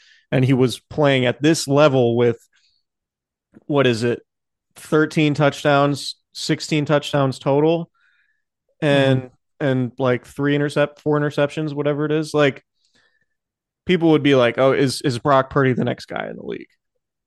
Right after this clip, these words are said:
Speaker 2: Mm-hmm.
Speaker 1: But the, but the reason why people aren't doing that, I think, first of all, it's a small sample size.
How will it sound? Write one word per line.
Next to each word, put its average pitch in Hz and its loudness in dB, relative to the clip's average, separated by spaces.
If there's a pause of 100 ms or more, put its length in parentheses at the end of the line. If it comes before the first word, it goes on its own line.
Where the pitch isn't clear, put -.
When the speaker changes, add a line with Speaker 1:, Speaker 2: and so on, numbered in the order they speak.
(180)
Speaker 2:
Mm-hmm. 131 -4
Speaker 1:
But 160 2
the, 160 6
but 151 2
the 165 2
reason 156 4
why 139 6
people 131 -2
aren't 139 2
doing 120 -4
that, 117 0
I 123 2
think, 135 -2
first 165 0
of 131 -2
all, 127 4
it's - -4
a - -10
small 127 -2
sample - -10
size. - -14